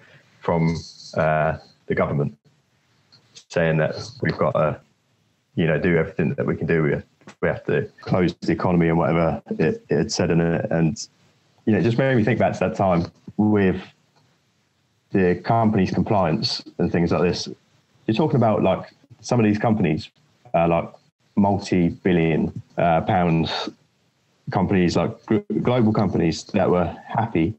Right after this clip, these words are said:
to sacrifice at least three weeks worth of revenue, which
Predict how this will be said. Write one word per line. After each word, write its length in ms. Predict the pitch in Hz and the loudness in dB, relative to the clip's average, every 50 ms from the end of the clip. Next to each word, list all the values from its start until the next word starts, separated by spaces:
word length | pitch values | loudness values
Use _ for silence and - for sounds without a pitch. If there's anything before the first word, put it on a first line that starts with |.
| _ - - - - | _ -20 -20 -18 -4
to 200 | - 95 82 80 | -2 0 0 0
sacrifice 1000 | - - 104 - - - 98 - - 85 85 85 82 82 - - - - - - _ _ _ _ _ _ _ _ _ _ | 0 0 -2 -2 0 -4 -4 -2 0 0 2 2 2 0 -2 -4 -8 -10 -12 -16 _ _ _ _ _ _ _ _ _ _
at 100 | - - - - - | -4 -4 -4 -2 0
least 380 | - 110 107 - - - - - | 2 4 4 2 2 -2 -4 -4
three 240 | - 101 98 95 85 | -2 0 0 2 2
weeks 440 | 87 90 87 - - - - - | 2 2 0 -2 -4 -10 -6 -4
worth 320 | - 95 87 85 82 - - | 0 0 0 0 -2 -4 -4
of 180 | - 71 78 92 | -4 -2 0 0
revenue, 400 | 95 90 82 80 76 - - - - _ _ | 0 0 0 0 0 -2 -4 -6 -12 _ _
which 320 | - - - - - - | -4 -4 -4 -4 -10 -12